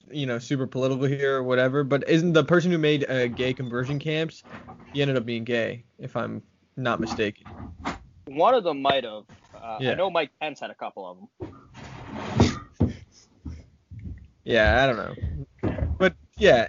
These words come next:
Speaker 1: anyways, uh, it sucks to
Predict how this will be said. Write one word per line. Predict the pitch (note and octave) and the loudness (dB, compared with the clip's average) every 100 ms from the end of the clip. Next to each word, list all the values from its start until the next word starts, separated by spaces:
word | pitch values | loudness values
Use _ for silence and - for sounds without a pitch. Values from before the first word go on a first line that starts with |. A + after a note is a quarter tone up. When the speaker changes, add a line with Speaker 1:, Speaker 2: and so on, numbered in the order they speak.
| - | 2
Speaker 1:
anyways, | E3+ C#3+ B2 A#2 A#2 - - | 2 4 2 0 -4 -12 -2
uh, | C3+ C3+ B2+ A#2+ _ - - - - - | 2 4 2 0 _ -14 -8 -8 -8 -2
it | C#3+ C#3 | 0 0
sucks | - D#3+ D3 - - | 2 4 4 2 -8
to | D#3 C#3+ C#3 C3+ B2+ F#2+ | -2 2 2 4 4 2